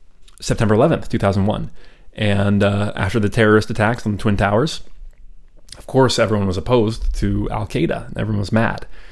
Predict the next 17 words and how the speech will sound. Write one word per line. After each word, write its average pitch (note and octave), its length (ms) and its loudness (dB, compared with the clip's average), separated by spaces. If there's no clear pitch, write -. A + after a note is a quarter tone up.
And G2+ 300 0
George B2 220 6
W. A#2+ 200 2
Bush G#2 380 2
delivered G2+ 320 -2
an G2+ 80 0
address, F3 420 2
and A#2 140 0
he C3+ 120 0
said G#2 360 0
that G#2 260 -6
they A#2+ 100 2
hate F#3 260 4
us G3 140 2
because B2+ 300 2
we're G#2+ 100 4
free. - 380 -6